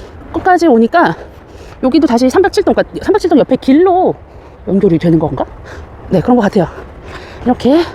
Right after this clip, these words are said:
삼백칠 동까지 왔습니다. 여기도 다리가 하나 있죠? 조그만 다리가. 그리고, 어, 저 밑에 보이시나요? 데크처럼 애들 공원, 이제 여름에 다리 밑에 그늘에서 쉴 수 있도록 저런 것도 있네요. 아직 막아놨지만. 그리고, 네,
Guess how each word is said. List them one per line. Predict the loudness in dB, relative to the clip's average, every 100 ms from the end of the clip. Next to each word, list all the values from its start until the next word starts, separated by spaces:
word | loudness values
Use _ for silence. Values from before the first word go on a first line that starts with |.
| -14 -16 -18 -18 -18 -16 -2
삼백칠 | 0 2 2
동까지 | 0 0 -2 -4 -10
왔습니다. | -6 -4 -6 -12 -18 -18 -16 -16 -12 -10 -8 -8 -10 -10 -10 -10 -10 -10 -10 -12 -10 -10 -10 -10 -10 -10 -10 -8 -4
여기도 | -2 -2 0
다리가 | 0 0
하나 | 0
있죠? | 0 -2 -2
조그만 | 0 -2
다리가. | -2 -2 -4 -6 -16 -14 -4
그리고, | -2 0
어, |
저 | 0
밑에 | 2 2 0 -2 -12 -20 -20 -20 -8 0
보이시나요? | 2 4 2 2 -2 -20 -20 -20 -4
데크처럼 | -2 2 2 4 2 4
애들 | 2
공원, | 2 2 2 2
이제 | 2 2 4
여름에 | 4 2 0 -4 -12 -8
다리 | -2 0
밑에 | 0
그늘에서 | 2 2 2 0
쉴 | -2
수 | -2
있도록 | 0 0
저런 | 0
것도 | 2 2
있네요. | 0 0
아직 | 0
막아놨지만. | 2 0 -2 -6 -4
그리고, | 0 2 4 2 0 -10 -18 -20 -20 -20 -20 -20 -4
네, | -2